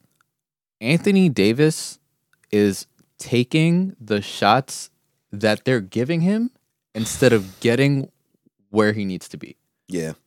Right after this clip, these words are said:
Speaker 1: He needs to be dominant. You have P J Tucker. I don't care how strong P J Tucker is because you're quicker than him.
Speaker 2: Yep.
Speaker 1: You need to be getting to the rim.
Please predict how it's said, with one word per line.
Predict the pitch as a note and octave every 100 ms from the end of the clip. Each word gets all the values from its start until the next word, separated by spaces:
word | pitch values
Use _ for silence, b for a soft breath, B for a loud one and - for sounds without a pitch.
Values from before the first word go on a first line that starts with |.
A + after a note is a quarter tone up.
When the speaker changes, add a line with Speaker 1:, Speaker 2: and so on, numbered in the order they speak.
| _
Speaker 1:
He | _ - F#3
needs | G#3 G#3 F3
to | C#3+
be | C3
dominant. | A2+ F2+ F2+ F2 E2+ _ _ _
You | C3
have | C3
P | - G3
J | F#3+ F3
Tucker. | C#3+ C3 -
I | B2+
don't | E3
care | F#3
how | D#3
strong | C#3+ C#3 C3+
P | - C3
J | B2 G#2+
Tucker | - F#2+ D#2
is | A#1+ - - _ _ _ _ _
because | B2 C3 A#2+ A2 - _ _ _
you're | - C#3
quicker | D3 - D#3+ G#2
than | D#2+ C#2
him. | C#2+ _ _
Speaker 2:
Yep. | - G2 - _ _ _ _ _
Speaker 1:
You | B2+
need | G#3 A3+
to | -
be | E3+
getting | B2+ A2 B2+ E3+
to | -
the | F3+
rim. | A2+ F#2+ F#2+ G2